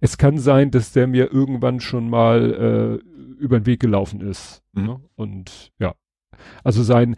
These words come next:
Speaker 1: sein, äh, sein Podcast-Kollege, mit dem er ja auch Fußball, äh, zusammengespielt hat, der fragte ihn, „Mensch, der, der, der, hast du es mitgekriegt? Das ist doch der und der, der war doch hier bei der Mannschaft oder bei dem Verein, aber ein achtundneunziger Jahrgang und so.“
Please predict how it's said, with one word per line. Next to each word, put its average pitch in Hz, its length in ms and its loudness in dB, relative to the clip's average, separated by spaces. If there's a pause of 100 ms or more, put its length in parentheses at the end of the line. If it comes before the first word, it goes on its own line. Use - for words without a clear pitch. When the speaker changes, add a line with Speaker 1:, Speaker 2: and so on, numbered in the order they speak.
(160)
Speaker 1:
sein, 117 380 2
äh, 120 460 -2
sein 110 220 2
Podcast-Kollege, 143 880 0
mit 101 100 -6
dem 95 140 -4
er 92 60 -2
ja 98 60 0
auch 143 120 0
Fußball, 143 800 -4
äh, 127 40 -12
zusammengespielt 131 640 -4
hat, 127 140 2 (480)
der 123 80 4
fragte 131 340 2
ihn, 117 100 -2
„Mensch, 165 520 0
der, 143 240 4
der, 135 120 2
der, 135 240 4
hast 147 180 -2
du 143 40 -6
es - 100 -8
mitgekriegt? - 560 -6
Das 123 140 -8
ist 117 140 -10
doch 127 100 -2
der 151 220 2
und 143 160 -4
der, 131 240 4
der 120 240 -4
war 120 120 -2
doch 120 180 -8 (140)
hier 135 260 2
bei 117 180 -2
der 117 180 0
Mannschaft 127 480 -4
oder 117 180 2
bei 110 120 0
dem 120 200 -2
Verein, 147 520 2
aber 110 160 0
ein 107 80 0
achtundneunziger 135 720 -2
Jahrgang 127 440 -2
und 113 140 -10
so.“ 117 220 -8